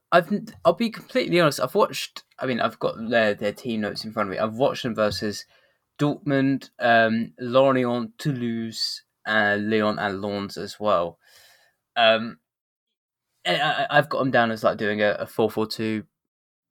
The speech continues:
press out of possession. I, I've, I haven't picked up, like, a, a particularly interesting structure from them, but I think I'll kind of echo other people have said. I've just, im-,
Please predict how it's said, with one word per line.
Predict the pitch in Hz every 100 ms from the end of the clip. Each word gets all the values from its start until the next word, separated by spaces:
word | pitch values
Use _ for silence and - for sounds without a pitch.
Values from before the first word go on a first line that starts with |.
| _ -
press | 131 113 -
out | 113 87
of | -
possession. | 117 113 107 - 113 110 _ _ _ -
I, | 160 170
I've, | 170 156 - - _ _ _ _ -
I | 160
haven't | 202 190
picked | 151
up, | 170 156
like, | 151
a, | 135 -
a | -
particularly | - - - 151 135 131
interesting | 131 139 123 - 127
structure | - - - 135 - 151 156
from | 156 139 139
them, | 143 170
but | -
I | 123
think | 127 107 - -
I'll | 131
kind | 127 127 123
of | -
echo | 120 - 120
other | 110 -
people | 120 -
have | 113
said. | - 117 - _ - _ _ _ _ _ -
I've | 107 _
just, | 123 -
im-, | 117 110